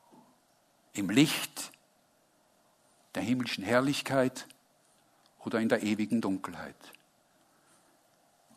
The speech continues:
Von Hannah heißt es in Vers achtunddreißig, „Die trat zur selben Stunde auch hinzu, pries Gott und sprach von ihm“, von Jesus, „zu allen, die auf die Erlösung Jesu, Jerusalems warteten.“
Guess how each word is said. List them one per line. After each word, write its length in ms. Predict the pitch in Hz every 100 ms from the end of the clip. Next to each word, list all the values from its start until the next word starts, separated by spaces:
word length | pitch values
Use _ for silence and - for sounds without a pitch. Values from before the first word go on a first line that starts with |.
| _ _ _ _ _ _ _ _ _ _ - _ - -
Von 200 | - 165
Hannah 260 | 165 226 190
heißt 260 | 175 180 -
es 140 | 170
in 100 | 170
Vers 220 | 165 160
achtunddreißig, 1000 | 156 170 - 165 156 151 135 139 127 - - - - - - -
„Die 280 | - 135 175
trat 320 | - 226 208
zur 140 | - 202
selben 360 | 196 208 180
Stunde 420 | - 175 160 165
auch 200 | 156 170
hinzu, 480 | - 151 131 147 131 117
pries 420 | - 202 202 -
Gott 300 | 190 196 190
und 120 | 180
sprach 440 | - - 160 170 -
von 240 | 165 160
ihm“, 340 | 156 185 202
von 200 | 170 139
Jesus, 400 | 131 165 165 170
„zu 180 | - 160
allen, 380 | 165 185 208 202 - - 170
die 120 | 175
auf 180 | 170 -
die 80 |
Erlösung 500 | 180 160 165 165 170
Jesu, 460 | 139 143 143 156 143 - - - - -
Jerusalems 720 | 143 147 151 156 151 143 - 92
warteten.“ 640 | 117 123 - 113 110